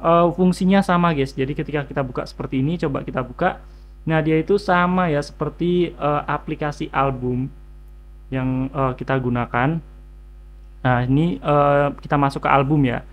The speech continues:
Jadi dia tuh aplikasinya terduplikat. Nah, biar, eh, untuk kalian biar apa namanya, aplikasinya itu nggak terduplikat, kalian bisa menyembunyikan aja aplikasi yang asli. Jadi kalian bisa menggunakan aplikasi yang udah kalian edit, guys.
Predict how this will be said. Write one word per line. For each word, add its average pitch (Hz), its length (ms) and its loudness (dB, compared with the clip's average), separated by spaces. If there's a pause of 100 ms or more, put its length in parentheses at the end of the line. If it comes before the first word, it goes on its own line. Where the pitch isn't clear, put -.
(280)
Jadi 151 160 4
dia 180 160 6
tuh 185 160 6
aplikasinya 175 480 4
terduplikat. 151 640 2 (400)
Nah, 151 240 6
biar, 143 400 2
eh, 151 320 6
untuk 160 160 4
kalian 160 400 6
biar 143 480 4 (320)
apa 143 160 2
namanya, 165 480 4 (960)
aplikasinya 160 560 4
itu 165 160 2
nggak 151 240 2
terduplikat, 151 560 0
kalian 165 400 4
bisa 175 320 4
menyembunyikan 147 720 4
aja 156 480 4
aplikasi 147 640 0
yang 135 160 2
asli. 147 400 0 (400)
Jadi 135 160 4
kalian 156 240 4
bisa - 80 -2
menggunakan 143 480 4
aplikasi 143 560 0
yang 143 80 2
udah 131 240 2
kalian 131 240 2
edit, 135 240 2
guys. 120 400 0